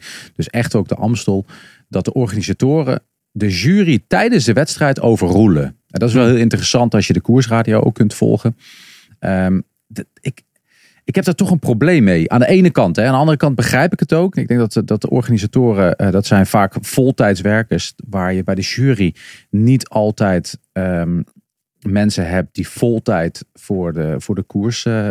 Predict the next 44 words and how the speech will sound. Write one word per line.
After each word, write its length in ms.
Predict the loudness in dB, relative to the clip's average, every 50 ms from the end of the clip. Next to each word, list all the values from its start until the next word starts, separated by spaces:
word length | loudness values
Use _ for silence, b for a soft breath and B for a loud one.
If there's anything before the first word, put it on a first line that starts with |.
| -4
werken. 560 | -2 -2 0 0 0 -2 -2 -2 -2 0 -2
En, 200 | 0 0 0 0 B B B B B B B -8
eh, 100 | -6 -6 -6 -4
er 100 | -4 -2
wordt 200 | -2 -2 -2 -2
ook 120 | -4 -2
een, 180 | -4 -4 -2 -2 -2 -2
een 260 | -2 -2 -2 -2 -4
juryvoorzitter 800 | -4 0 2 2 2 2 0 -2 0 0 0 2 2 0 0 0 -4
aangewezen, 640 | 0 0 0 2 2 2 2 2 2 2 2 0
is 80 | -2 0
vaak 200 | 0 -2 0 0
een 100 | -4 -2
buitenlander. 720 | 2 2 2 2 2 4 4 4 4 4 4 4 4 2
En, 200 | 2 0 0 -2 B B B B B B B B B B
nou 140 | -6 -4 -2
ja, 160 | -2 -2 -4 -6 -10
hoeft 180 | -14 -6 -2 -2
ook 160 | -2 0 0
niet 180 | 0 -2 0
altijd 360 | 0 0 0 2 0 -2 -2 0
kwaliteit 460 | -2 0 0 0 0 0 -2 0 0
te 80 | 0
zijn. 340 | 0 2 2 2 2 0 -2 -6 _ _ _
Ik, 120 | -4 -4
ik 100 | -4 -4 -8 _ _ _ _ _ _ _
probeer 320 | _ -4 -2 0 0 0 0
hier 120 | 0 0
niet 120 | 0 -2
te 60 | -2 -2
zeggen 240 | -2 -2 -2 -2
dat 120 | -6 -6 -4
de 120 | -2 -2 -2
jury 340 | 0 0 0 0 2 0
slecht 340 | -2 -2 0 0 0 0 0
is, 160 | -2 -2 0
maar, 260 | 0 0 0 0 -2 B B B B B B B B B B B
nou, 260 | _ -16 -12 -12 -12 -14 _ _ _ _ _ -20 -20 _ _ _ -18 -16
ik, 160 | -14 -14 -12 _
ik, 140 | -14 -14 -14
ik 180 | _ -12 -8 -6
merk 220 | -4 -2 -2 -2 0
wel 220 | -2 0 0 -2
dat, 240 | -4 -4 -8 -10